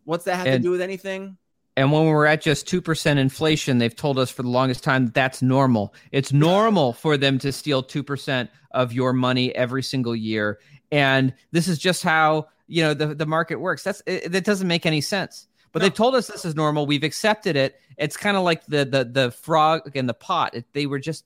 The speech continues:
Speaker 2: turning it up just a little bit, and now it's gotten out of hand to the point where people are realizing something very not normal is happening to our money.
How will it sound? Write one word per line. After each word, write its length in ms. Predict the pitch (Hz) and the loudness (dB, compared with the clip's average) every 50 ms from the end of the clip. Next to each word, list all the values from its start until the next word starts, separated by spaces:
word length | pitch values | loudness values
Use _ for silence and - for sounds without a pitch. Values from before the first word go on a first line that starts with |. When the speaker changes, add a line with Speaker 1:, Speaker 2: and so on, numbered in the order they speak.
| _ | _
Speaker 2:
turning 480 | - - - - 202 208 214 214 208 196 | -20 -20 -12 -8 -8 -6 -6 -6 -6 -6
it 100 | 202 196 | -6 -6
up 200 | 185 160 139 - | -6 -8 -8 -8
just 220 | - 170 - - | -10 -10 -10 -8
a 40 | 180 | -8
little 240 | 165 170 175 175 160 | -8 -6 -4 -4 -2
bit, 200 | 139 151 143 - | 0 -2 -2 0
and 80 | - 135 | 0 0
now 160 | 139 139 147 | 2 2 0
it's 120 | 147 - | 0 0
gotten 240 | - 151 127 98 117 | 0 0 0 2 2
out 140 | 127 123 117 | 0 0 0
of 80 | 113 | -2
hand 320 | 131 143 139 131 123 110 107 | -2 -2 0 0 0 0 -2
to 60 | 104 | -2
the 80 | 104 110 | -4 -8
point 260 | - - 135 127 95 | -4 -4 -4 -2 -2
where 100 | 90 113 | -4 -6
people 300 | 117 - 143 139 - - | -4 -4 -6 -4 -2 -2
are 60 | 117 | 0
realizing 480 | 117 120 117 110 110 110 110 113 107 110 | 2 0 0 2 2 2 0 0 -2 -4
something 400 | - - 151 151 - 160 139 127 | -2 -2 -2 -2 0 0 -2 0
very 280 | - 131 131 131 127 123 | 2 2 2 2 2 2
not 340 | 120 117 113 120 120 - | 4 4 4 2 2 0
normal 380 | - 104 101 104 110 107 104 - | -2 0 0 2 2 2 0 0
is 160 | - 107 101 - | -2 -6 -8 -4
happening 460 | - - 107 110 - 110 110 104 101 | -2 -2 -2 0 0 -2 -2 -2 -2
to 120 | - 127 101 | -4 -4 -4
our 100 | 98 98 | -2 -2
money. 320 | 98 95 85 62 64 - | -2 -2 -4 -6 -8 -14